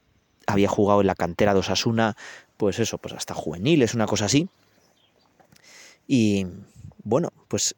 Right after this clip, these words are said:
¿cuál era nuestra misión? Había unos cuantos, como yo, que cuando te pasaban el balón tenías un poco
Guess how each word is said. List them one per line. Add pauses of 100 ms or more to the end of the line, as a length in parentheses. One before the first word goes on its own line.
(160)
¿cuál
era
nuestra
misión? (520)
Había
unos
cuantos,
como
yo,
que (500)
cuando
te
pasaban
el
balón
tenías
un
poco